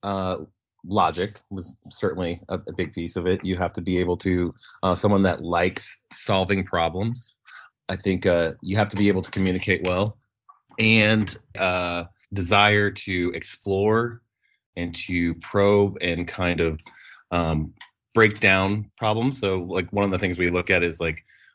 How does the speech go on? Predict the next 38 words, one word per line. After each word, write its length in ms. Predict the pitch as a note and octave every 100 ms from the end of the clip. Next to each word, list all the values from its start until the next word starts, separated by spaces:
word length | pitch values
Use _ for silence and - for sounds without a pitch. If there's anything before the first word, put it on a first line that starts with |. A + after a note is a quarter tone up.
| -
o-, 120 | F2
our 140 | G2+ F#2+
best 280 | F#2 F#2+ F#2+
engineers 500 | F#2+ F2+ F2+ F2 -
often 320 | F#2+ F2+ G2
are 120 | F2
ones 420 | E2 F2 E2+ E2 E2
that 360 | F2 E2 D#2+
will 520 | F2 F2 E2+ E2+ E2+ - - - _ _ _ -
kinda 180 | E3
look 240 | C3 C3 B2+
under 180 | A2 G2
the 100 | F#2
hood, 260 | G2 F2
even 240 | E2 B2+ A#2+
though 140 | A#2
they 100 | G#2+
may 160 | G#2 G2+
be 120 | F#2+
fixing 360 | F#2+ G2+ - F2+
something 340 | G2+ F#2 F2
specific 600 | - F2+ A#2 G2+ G2+ F#2
or 100 | F#2
they 140 | F2
may 160 | F2+ F2
be 120 | E2+
adding 360 | F#2 F#2 F2+ F2
some 180 | F2+ E2+
specific 500 | - - F2+ E2+ -
functionality. 800 | F2 - F2+ F2 E2+ E2 D#2+ D#2+ - - -
Their 460 | G2+ G2 A#2+ A#2+ A#2
curiosity, 960 | A2+ B2 A2+ G#2 G2+ - F#2+ F2+ F2 _ _ _ -
uh, 340 | F#2+ F2+ F2 E2+ _ _ _
encourages 540 | G#2+ - G#2+ F2 E2+
them 200 | E2+ F2+
to 140 | F2 F2
kind 260 | G#2 F#2+
of 160 | F2 E2